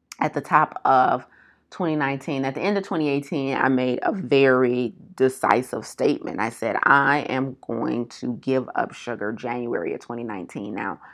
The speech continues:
I joined, you know, millions of people across the world who makes these very, you know, bold, <laughs> decisive decisions at the top of a year, and you're like, "This is gonna be my life now."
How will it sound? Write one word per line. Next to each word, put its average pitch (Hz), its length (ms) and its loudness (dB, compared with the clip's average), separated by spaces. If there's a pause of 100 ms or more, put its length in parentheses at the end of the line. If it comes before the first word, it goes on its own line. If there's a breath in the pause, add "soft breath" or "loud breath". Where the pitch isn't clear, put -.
(520 soft breath)
I 127 140 6
joined, 143 500 -2
you 190 80 0
know, 135 120 2
millions 156 380 2
of 165 60 -4
people 147 240 -2
across 131 260 2
the 156 100 -2
world 101 380 2
who 143 160 -4
makes 131 240 0
these 127 220 -6
very, 175 340 0
you 143 220 -4
know, 120 160 -2
bold, 120 440 2
<laughs> - 20 -12
decisive 151 540 0
decisions 156 520 0
at 160 100 6
the 180 100 0
top 190 220 10
of 170 160 8
a 160 80 4
year, 202 340 6
and 170 220 2
you're 175 180 4
like, 180 320 12
"This - 200 0
is - 100 -2
gonna 262 240 2
be 392 140 0
my - 180 4
life 302 340 2
now." - 380 -2